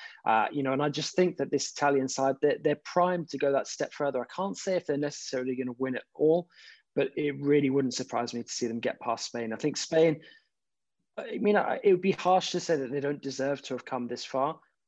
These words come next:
but they have had a few quite lucky moments, uh, so far in this tournament. And of course, like you rightly pointed out earlier, you know, luck is, uh, you know, a part of success at international level, especially in a tournament like this.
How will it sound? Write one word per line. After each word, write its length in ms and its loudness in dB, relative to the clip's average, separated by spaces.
but 100 -2
they 120 0
have 260 -2
had 320 0
a 60 -10
few 640 0
quite 280 0
lucky 320 -2
moments, 480 -4
uh, 240 -4
so 200 -2
far 280 0
in 60 -8
this 160 -8
tournament. 340 -2
And 80 2
of 100 -4
course, 340 2
like 220 0
you 80 0
rightly 240 2
pointed 380 -8
out 220 -2
earlier, 220 -2
you 80 -6
know, 120 0
luck 300 0
is, 500 -2
uh, 180 2
you 100 -6
know, 100 -2
a 60 -2
part 420 0
of 80 -10
success 500 -4
at 80 -12
international 500 -6
level, 200 -4
especially 400 -6
in 80 -2
a 40 -4
tournament 460 -4
like 220 -6
this. 200 0